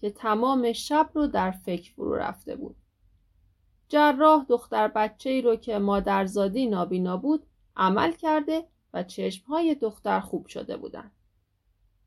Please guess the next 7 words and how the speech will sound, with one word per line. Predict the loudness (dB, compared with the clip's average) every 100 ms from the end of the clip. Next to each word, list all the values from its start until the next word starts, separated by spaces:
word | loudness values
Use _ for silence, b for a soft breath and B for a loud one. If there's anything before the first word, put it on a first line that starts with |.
| _ _ _
این | 0 0 2
عمل | 0 4 4
بسیار | 4 0 -2 -4 2 2 2
پیچیده | -4 -8 -4 0 0
و | 0
پرخطر | -4 -4 -8 -6 -8 -2 -2
بوده | 0 0 0